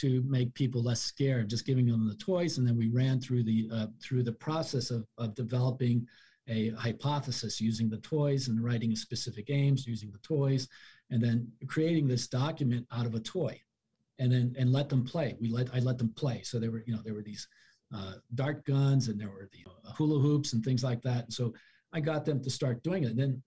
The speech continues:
all of a sudden they started picking up, and a number of, uh, and, and I, and I would just sort of transpose it. I would substitute a scientific method or scientific topic for that toy.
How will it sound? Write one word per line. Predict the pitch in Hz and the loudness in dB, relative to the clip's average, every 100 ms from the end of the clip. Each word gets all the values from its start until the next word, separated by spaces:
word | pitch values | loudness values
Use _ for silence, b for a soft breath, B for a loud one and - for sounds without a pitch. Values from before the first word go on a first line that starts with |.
| - | -8
all | 135 139 | -2 -2
of | |
a | 139 | -2
sudden | - 208 247 | -2 0 2
they | 127 | 2
started | 123 131 123 | 2 0 0
picking | - 123 117 120 | 0 0 2 2
up, | 151 - | 0 0
and | 117 | 2
a | |
number | 113 120 120 123 | 4 4 4 2
of, | 117 - | -2 -4
uh, | 113 113 | -6 -2
and, | 117 117 - | 0 0 -2
and | 127 | 0
I, | 120 120 | 0 0
and | 120 | 0
I | 131 127 | 0 0
would | 139 139 | 0 2
just | 147 - | 0 -2
sort | 160 139 | 0 0
of | 127 b b b - | -2 b b b -6
transpose | 156 135 135 - 185 190 147 | -2 0 0 -2 0 2 0
it. | 98 | -2
I | 107 | -4
would | 113 113 | -4 -4
substitute | - - 170 160 127 - 120 110 | -6 -4 -4 -4 -8 -2 -2 0
a | 117 110 | -2 -2
scientific | 147 143 139 135 123 123 | 2 2 2 0 -2 0
method | 127 127 135 110 | 0 2 0 0
or | 104 | -2
scientific | - 131 123 123 104 - | 0 2 2 -2 -6 -8
topic | - 143 135 127 - | -4 -2 0 -4 -8
for | - 123 | -2 0
that | 113 107 | 0 -2
toy. | - 156 110 107 | -4 -2 -2 -6